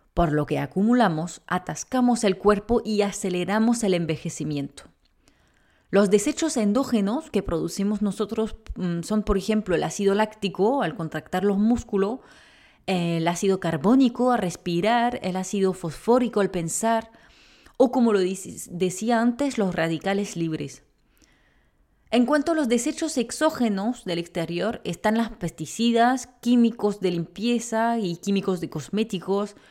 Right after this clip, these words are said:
metales pesados, partículas presentes en el aire. Y el organismo sabe eliminar esos productos gracias a los órganos emontorios, que son el hígado, el riñón, la piel, los pulmones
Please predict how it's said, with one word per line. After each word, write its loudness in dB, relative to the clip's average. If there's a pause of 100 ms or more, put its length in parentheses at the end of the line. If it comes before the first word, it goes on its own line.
(180)
metales 0
pesados, 0 (160)
partículas 0
presentes -2
en -2
el 0
aire. 0 (880)
Y 4
el 6
organismo 2
sabe 0
eliminar 2
esos 0
productos -2
gracias -2
a -2
los -2
órganos 0
emontorios, -4 (380)
que -6
son 0
el -2
hígado, 0
el -4
riñón, -4
la -4
piel, 0
los -4
pulmones -2